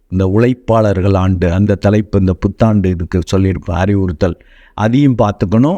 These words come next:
And ஏ எம் டி பாசிட்டிவ்ல சொன்ன மனதோடு விளையாடும் ஆண்டு அப்படின்னு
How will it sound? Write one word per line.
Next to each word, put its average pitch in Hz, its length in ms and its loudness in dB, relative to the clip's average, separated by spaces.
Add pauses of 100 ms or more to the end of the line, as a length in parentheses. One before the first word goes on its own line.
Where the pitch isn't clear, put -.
And 117 280 0
ஏ 120 240 0
எம் 170 220 0
டி 131 280 0
பாசிட்டிவ்ல 139 640 0
சொன்ன 98 580 -2 (480)
மனதோடு 156 640 0
விளையாடும் 117 600 0
ஆண்டு 98 580 -2
அப்படின்னு 101 320 0